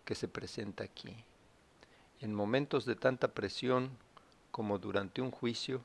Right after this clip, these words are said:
es posible ver a cada persona como lo que realmente es. Fíjate que al decidirse por lo que era correcto sin importar los resultados,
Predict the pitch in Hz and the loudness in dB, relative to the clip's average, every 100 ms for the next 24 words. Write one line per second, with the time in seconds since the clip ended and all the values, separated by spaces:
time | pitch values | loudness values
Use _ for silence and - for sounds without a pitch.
0 | - - _ - - - - 123 - 135 | -10 -20 _ -20 -20 -20 -2 -2 0 0
1 | - 127 120 107 113 127 - 110 - 123 | 0 0 0 4 4 2 -2 -2 6 6
2 | 123 113 - - 120 123 117 - - - | 6 2 -4 0 2 2 0 -8 -20 -20
3 | - - - 117 107 104 98 98 226 - | -20 -20 -2 0 4 4 4 0 -6 -8
4 | 117 98 98 117 135 127 98 90 90 - | 0 2 4 8 8 6 0 -6 -8 -10
5 | 90 73 - - - - - - - - | -8 -10 -12 -16 -16 -20 -20 -20 -20 -20
6 | - - - - - - 123 135 135 110 | -20 -20 -20 -20 -8 0 2 4 0 2
7 | 104 104 101 123 101 123 - 127 - 104 | 2 2 -2 -2 -4 -4 -2 -4 -2 -4
8 | 104 - 117 110 110 104 110 - 117 - | -2 2 4 2 0 -2 -2 -2 -8 -6
9 | 104 98 - - - 110 107 107 101 - | -8 -8 -8 -10 2 4 4 0 -2 -8
10 | 90 - 117 123 127 - | -12 4 6 6 0 -10